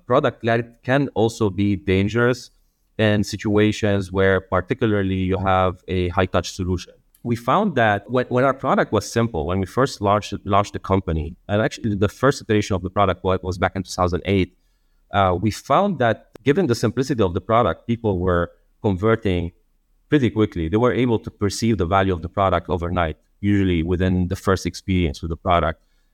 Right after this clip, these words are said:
And they would end up upgrading their account. We operated on a freemium model, so people would try the account for as long as they want, and the conversion would happen immediately. But as we started to develop more sophistication around the product to appeal for the upmarket,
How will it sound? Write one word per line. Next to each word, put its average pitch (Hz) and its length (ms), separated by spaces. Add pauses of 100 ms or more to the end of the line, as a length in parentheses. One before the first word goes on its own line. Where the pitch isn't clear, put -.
(140)
And 101 360
they 107 180
would 117 340
end 104 220
up 104 260
upgrading 95 520
their 92 100
account. 90 340
We 107 120
operated 110 400
on 92 80
a - 20
freemium 98 380
model, 101 420
so 87 240
people 107 360
would 98 120
try 104 180
the 101 140
account 95 400
for 87 80
as 85 100
long 101 160
as 92 80
they 95 140
want, 87 320
and 85 100
the - 60
conversion 87 440
would 82 120
happen 85 420
immediately. 87 640 (300)
But - 440
as 170 200
we 196 180
started 143 640
to 110 160
develop 107 500
more 104 440
sophistication 107 920
around 98 240
the 92 80
product 95 440
to 71 80
appeal 95 360
for 90 340
the 92 200
upmarket, 90 640